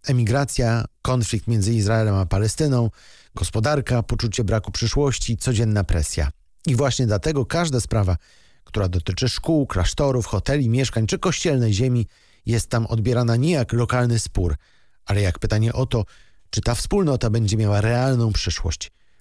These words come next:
Nie tylko symboliczną, nie tylko w folderach dla pielgrzymów, ale realną. Z mieszkaniami, rodzinami, szkołami, sklepami i z własną przestrzenią.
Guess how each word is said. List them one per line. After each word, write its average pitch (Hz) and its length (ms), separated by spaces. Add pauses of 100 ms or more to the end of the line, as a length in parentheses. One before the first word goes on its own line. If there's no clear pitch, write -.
Nie 147 180
tylko 98 260
symboliczną, 104 720
nie 139 120
tylko 120 280
w - 60
folderach 117 520
dla 101 120
pielgrzymów, 107 600
ale 135 240
realną. 104 560 (340)
Z 95 100
mieszkaniami, 117 840
rodzinami, 110 920
szkołami, 117 840
sklepami 110 680 (500)
i 202 120
z 151 80
własną 87 400
przestrzenią. 76 580